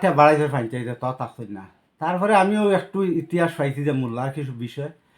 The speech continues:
নেওয়ার পরে আমি হুজুরে, হুজুর, হুজুরে একটু ইঙ্গিত করছিলাম, করার পরে তাই আমরা আস্তে ফাইন চাইতে দায়ী করছি যে তাই বিদেশি এলা কিলা হইলা আমার এই কথাটা আপনারা এটা বিচার দাও। ভাই আমি ফাইন চাইতে চাইছি বাদে হলর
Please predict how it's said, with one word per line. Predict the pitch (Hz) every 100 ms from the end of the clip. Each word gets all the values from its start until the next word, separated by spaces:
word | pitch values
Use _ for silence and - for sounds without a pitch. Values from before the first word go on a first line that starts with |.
| _ _ _ -
নেওয়ার | 131 151 180
পরে | 175 196
আমি | 180 170 175 175 - - _ _ _ _ _ -
হুজুরে, | 143 139 139 170 170 - -
হুজুর, | 151 131 143 143 147
হুজুরে | 135 135 135
একটু | 170 165 170 170 - -
ইঙ্গিত | 143 151 165
করছিলাম, | 175 170 185 139
করার | 139 139 139
পরে | 151
তাই | 151 143 143
আমরা | - 131 143
আস্তে | 143 - 156
ফাইন | 151 143
চাইতে | 160 156
দায়ী | 147 123
করছি | 107 107 92 - _ _ _ _ _ _ _ -
যে | 127 127 123 120 110 - _ _ _ _ _
তাই | - 135 131
বিদেশি | 127 131 131 156
এলা | 143 143
কিলা | 139 135 139
হইলা | 127 123 123
আমার | 113 117
এই | 117
কথাটা | 120 143 160
আপনারা | 151 107 110 113
এটা | 113
বিচার | 104 - 92
দাও। | 69 _ _ _ _ _ _ _ -
ভাই | 143 175
আমি | 170 180
ফাইন | 185 175 165
চাইতে | 170 170 175 180 175
চাইছি | 143 139
বাদে | 143 127
হলর | 127 110 120